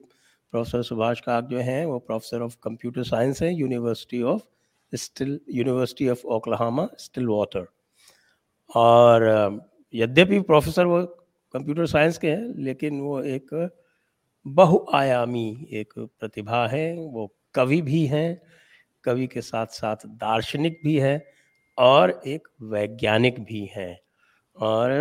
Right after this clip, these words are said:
विज्ञान में उनकी जो अभी जो थ्योरी जो उन्होंने प्रपोज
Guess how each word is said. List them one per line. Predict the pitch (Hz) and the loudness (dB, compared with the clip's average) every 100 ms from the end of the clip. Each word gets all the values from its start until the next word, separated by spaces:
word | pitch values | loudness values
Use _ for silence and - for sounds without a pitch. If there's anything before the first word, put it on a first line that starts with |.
| 156 | -4
विज्ञान | 123 123 123 120 113 120 | -6 -8 -4 0 2 0
में | 127 147 | 0 -2
उनकी | 143 123 123 120 | -4 -8 -10 -10
जो | 117 120 | -6 -6
अभी | 117 127 120 117 117 | -6 -10 -10 -8 -8
जो | 113 110 107 | -8 -6 -8
थ्योरी | - - 110 117 117 | -12 -10 -6 -6 -6
जो | 117 113 | -8 -8
उन्होंने | 117 110 107 104 _ _ _ | -10 -10 -10 -12 _ _ _
प्रपोज | 117 - 139 156 | -10 -4 -2 -2